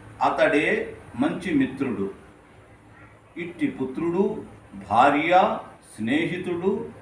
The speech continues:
ఎంతో పుణ్యం చేసుకున్న వారికి మాత్రమే లభిస్తారు. తండ్రి ఆజ్ఞను నిర్వర్తిస్తూ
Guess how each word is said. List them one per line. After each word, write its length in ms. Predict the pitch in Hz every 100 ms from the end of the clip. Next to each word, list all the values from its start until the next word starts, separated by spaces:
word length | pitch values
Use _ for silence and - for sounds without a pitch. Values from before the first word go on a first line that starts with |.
| - -
ఎంతో 560 | 131 - 214 247 254 202
పుణ్యం 460 | 202 214 233 208
చేసుకున్న 600 | 180 185 185 180 180 170
వారికి 480 | 160 156 151 147 139
మాత్రమే 920 | 139 139 135 135 123 135 214 233 202 - - - -
లభిస్తారు. 720 | 143 165 139 135 - 117 104 - - - - - - - - - - - _ _ _ _ _ - - - - - - - - - - -
తండ్రి 460 | 147 220 254 - -
ఆజ్ఞను 680 | 147 196 214 233 208 151 - -
నిర్వర్తిస్తూ 920 | - - 202 202 175 170 - - 208